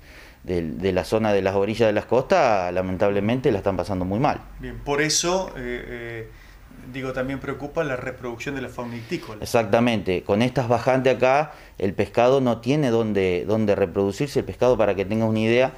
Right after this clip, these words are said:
Speaker 1: acá en nuestra zona, eh, el lugar, eh, digamos, ideal de la reproducción es la laguna de Coronda,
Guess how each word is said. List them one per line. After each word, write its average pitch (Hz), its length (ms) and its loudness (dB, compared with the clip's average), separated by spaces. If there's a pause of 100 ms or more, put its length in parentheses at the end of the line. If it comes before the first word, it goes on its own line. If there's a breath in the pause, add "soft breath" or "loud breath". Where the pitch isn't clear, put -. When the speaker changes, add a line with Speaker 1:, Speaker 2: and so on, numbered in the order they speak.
(340 loud breath)
Speaker 1:
acá 101 180 0
en 123 80 4
nuestra 131 320 2
zona, 156 480 2 (300 loud breath)
eh, 95 800 0
el 107 160 2
lugar, 113 380 4
eh, 110 160 0
digamos, 113 420 2
ideal 117 340 2
de 123 80 2
la 107 140 2
reproducción 104 440 0
es 170 80 0
la 110 120 2
laguna 104 320 2
de 110 80 0
Coronda, 147 580 2